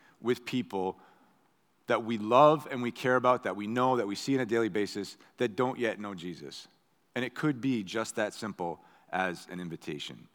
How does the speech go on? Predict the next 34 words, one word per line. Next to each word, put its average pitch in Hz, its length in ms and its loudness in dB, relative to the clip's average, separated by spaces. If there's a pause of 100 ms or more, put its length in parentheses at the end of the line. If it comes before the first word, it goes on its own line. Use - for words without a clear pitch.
(160)
So - 140 -2
there's 156 200 6
the 131 280 4
active 113 360 4
way 92 80 0
to 90 100 0
do 85 200 -2
that. 80 140 -6 (640)
Um, 98 300 0
there's 131 180 4
a 139 40 0
passive 160 560 4
way 95 160 0
to - 100 -14
do 95 160 -6
that 90 160 -4
too, 82 300 -4 (300)
right? 113 140 -6
There's 120 160 -2
a 127 40 -2
passive 147 500 2
way 120 200 4
to 110 200 -6
invite 101 420 -2
people 90 460 -6 (380)
to - 80 -8
life 95 260 -4
with 90 120 -10
Jesus, 80 420 -10 (280)
and 98 220 -4
that's 110 320 0 (200)
in 120 100 -6
the 107 100 -4
way 101 400 0